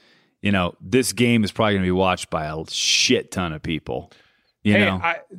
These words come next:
Speaker 2: you know, I work with John Smoltz, who's in the Hall of Fame. I've never seen him more excited about what will be, if, fingers crossed, uh,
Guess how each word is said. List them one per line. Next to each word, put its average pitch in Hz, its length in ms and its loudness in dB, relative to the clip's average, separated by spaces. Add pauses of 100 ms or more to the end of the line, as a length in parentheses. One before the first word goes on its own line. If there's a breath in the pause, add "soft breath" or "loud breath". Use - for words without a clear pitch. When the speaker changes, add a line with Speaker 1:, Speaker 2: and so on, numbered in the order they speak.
Speaker 2:
you 180 160 0
know, 175 80 2
I 160 80 2
work 190 260 4
with 156 120 2
John 160 260 2
Smoltz, 175 380 0
who's 139 120 -2
in 147 80 -2
the 139 100 0
Hall 143 200 4
of 135 80 0
Fame. 160 340 -2
I've 151 220 0
never 175 480 2
seen 185 320 0
him 170 140 2
more 160 260 2
excited 127 720 -2 (560)
about 139 300 2
what 139 260 2
will 151 180 4
be, 131 480 2
if, - 480 -2
fingers 139 400 -2
crossed, 123 720 0 (260)
uh, 113 440 2